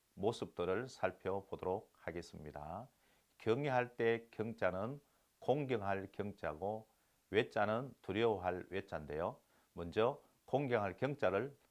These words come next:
어, 살펴보도록 하겠습니다. 예, 이 한자가 바로 공경할 경자입니다. 공경할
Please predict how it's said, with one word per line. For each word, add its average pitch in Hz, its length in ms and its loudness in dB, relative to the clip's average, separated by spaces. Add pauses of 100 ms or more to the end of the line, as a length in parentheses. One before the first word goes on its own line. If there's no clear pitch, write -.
(300)
어, - 100 -8
살펴보도록 87 680 -2
하겠습니다. 82 760 0 (1300)
예, 90 160 0
이 117 160 4
한자가 151 400 6
바로 123 500 8 (400)
공경할 120 960 6
경자입니다. 82 1000 -2 (680)
공경할 87 720 -2